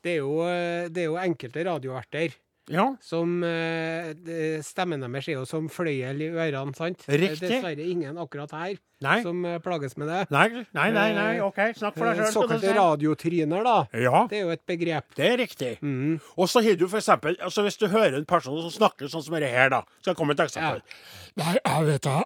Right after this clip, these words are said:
Speaker 2: jeg, jeg, jeg, jeg, og sånn som det her, om det er blant sånn som det her, og jeg, det her. Da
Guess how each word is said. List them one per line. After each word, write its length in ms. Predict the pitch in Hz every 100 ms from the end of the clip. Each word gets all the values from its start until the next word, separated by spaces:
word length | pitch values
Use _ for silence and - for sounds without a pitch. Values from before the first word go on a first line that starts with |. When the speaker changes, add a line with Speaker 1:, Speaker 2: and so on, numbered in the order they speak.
| -
Speaker 2:
jeg, 360 | 143 165 202 -
jeg, 520 | 156 151 143 190 190 135
jeg, 300 | - 120 110
jeg, 100 | 101 - - - -
og 80 | -
sånn 240 | 117 -
som 200 | - 139 151
det 160 | 131
her, 240 | 117 175 285
om 140 | 170
det 100 | 190
er 160 | 139 139
blant 260 | 156 170
sånn 160 | - 190
som 220 | 180 185
det 100 | 139
her, 160 | 180 285 - - -
og 80 | -
jeg, 300 | 151 185 156 165
det 80 | 160
her. 220 | 123 135 - _ - - - _ -
Da 280 | 120 160 214